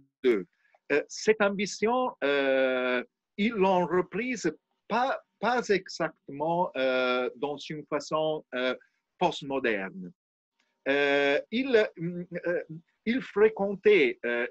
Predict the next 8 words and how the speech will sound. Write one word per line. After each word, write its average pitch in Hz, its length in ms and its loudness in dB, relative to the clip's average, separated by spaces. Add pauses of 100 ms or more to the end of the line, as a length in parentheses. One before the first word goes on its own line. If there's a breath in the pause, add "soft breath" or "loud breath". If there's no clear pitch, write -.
et 160 160 6
il - 80 -4
connaissait 165 720 2
la 117 160 0
littérature 147 760 -4
et 139 60 2
la 131 140 0
société, 143 920 -2